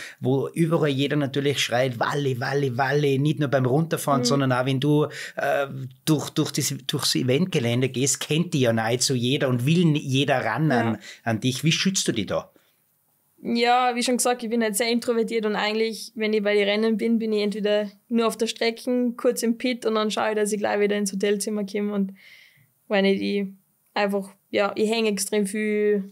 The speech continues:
Speaker 2: äh, allein ab, obwohl sich das jetzt auch sehr geändert hat zwischen der Saison. Also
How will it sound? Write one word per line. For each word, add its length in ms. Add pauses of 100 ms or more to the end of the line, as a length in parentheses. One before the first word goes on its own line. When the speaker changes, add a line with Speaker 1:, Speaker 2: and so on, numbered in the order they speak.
(160)
Speaker 2:
äh, 300 (120)
allein 340
ab, 300 (600)
obwohl 300
sich 100
das 140
jetzt 160
auch 140
sehr 260
geändert 380
hat 280 (640)
zwischen 440
der 160
Saison. 560
Also 320